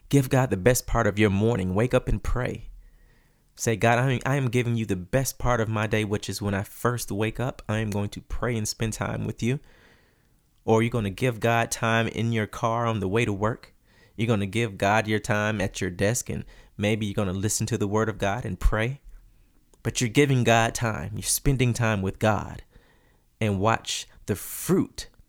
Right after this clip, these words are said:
that your life will produce as a result. Number two, money. Ah, I understand we don't necessarily like talking about money and God, but money will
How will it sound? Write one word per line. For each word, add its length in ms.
that 260
your 120
life 320
will 100
produce 400
as 200
a 40
result. 440
Number 260
two, 340
money. 400
Ah, 260
I 120
understand 440
we 60
don't 220
necessarily 580
like 220
talking 320
about 240
money 420
and 140
God, 580
but 240
money 340
will 180